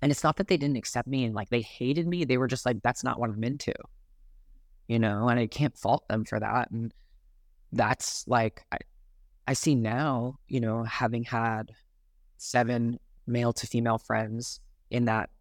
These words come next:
twenty-year span commit suicide, I know that some of them had surgery.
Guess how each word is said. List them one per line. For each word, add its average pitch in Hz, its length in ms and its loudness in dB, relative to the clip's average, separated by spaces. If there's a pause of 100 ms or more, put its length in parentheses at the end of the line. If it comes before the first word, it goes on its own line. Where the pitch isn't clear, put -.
twenty-year 110 600 0
span 120 440 0
commit - 280 -8
suicide, - 640 -2 (800)
I 139 180 4
know 139 280 2
that 131 120 -2
some 139 220 -2
of 131 80 -4
them 139 140 2
had - 260 -4
surgery. 123 560 -2